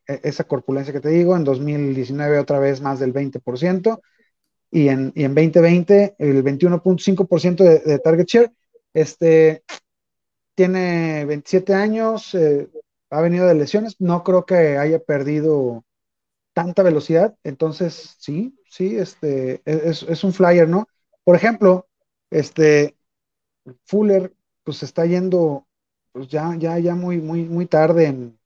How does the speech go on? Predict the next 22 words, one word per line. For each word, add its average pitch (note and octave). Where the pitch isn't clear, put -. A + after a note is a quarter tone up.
en, B2+
en C3
los B2+
drafts, E3
alrededor D3
de F3
donde D3
está D3
D D#3
J C#3+
Shark, D3+
este, A2
Terrence C#3
Marshall, C#3
Robert C3+
Woods. C#3+
Creo D3+
que C3+
creo D3+
que D#3+
lo D3
preferiría E3